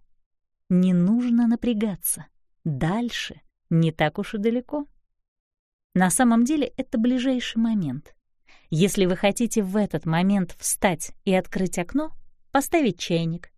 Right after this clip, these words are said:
вытереть пыль, выпить чай, это и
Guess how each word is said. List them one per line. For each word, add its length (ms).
вытереть 540
пыль, 280
выпить 400
чай, 460
это 200
и 220